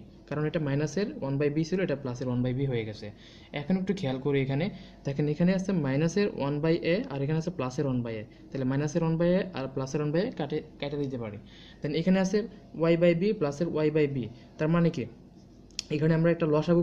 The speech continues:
করতে পারি। তাহলে লসাগু করলে এখানে হয় হচ্ছে লসাগু b, then এখানে আছে আমাদের এই b দ্বারা b কে যদি ভাগ করি তখন আসে ওয়ান, সেই ওয়ান দ্বারা যদি y কে গুণ করি তখন আসে হচ্ছে আমাদের y। তারপরে এখানে আছে প্লাস,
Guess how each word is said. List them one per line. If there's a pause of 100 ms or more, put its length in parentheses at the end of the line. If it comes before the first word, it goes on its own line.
করতে
পারি। (540)
তাহলে (120)
লসাগু (100)
করলে
এখানে
হয়
হচ্ছে
লসাগু (140)
b, (760)
then (160)
এখানে (120)
আছে
আমাদের (120)
এই
b (100)
দ্বারা
b (120)
কে
যদি
ভাগ
করি
তখন
আসে (120)
ওয়ান, (360)
সেই
ওয়ান
দ্বারা
যদি (180)
y
কে
গুণ
করি
তখন
আসে
হচ্ছে
আমাদের (400)
y। (440)
তারপরে
এখানে
আছে (100)
প্লাস,